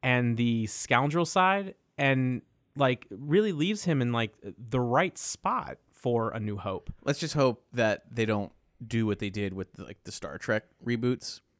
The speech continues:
Speaker 2: where it's like when that first Star Trek reboot ended, it was like, "Oh yeah, they're, like, in the great spot to now they can go on these adventures." And then the second one's just a remake of the first one, and it was like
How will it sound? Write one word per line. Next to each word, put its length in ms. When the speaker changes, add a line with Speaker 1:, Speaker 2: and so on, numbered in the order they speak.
Speaker 2:
where 160
it's 120
like 160
when 120
that 100
first 360
Star 160
Trek 200
reboot 260
ended, 300
it 60
was 120
like, 160
"Oh 140
yeah, 260
they're, 160
like, 140
in 80
the 60
great 240
spot 360
to 100
now 440
they 140
can 240
go 240
on 140
these 180
adventures." 600
And 140
then 140
the 80
second 280
one's 120
just 180
a 60
remake 800
of 40
the 80
first 240
one, 200
and 140
it 20
was 160
like 160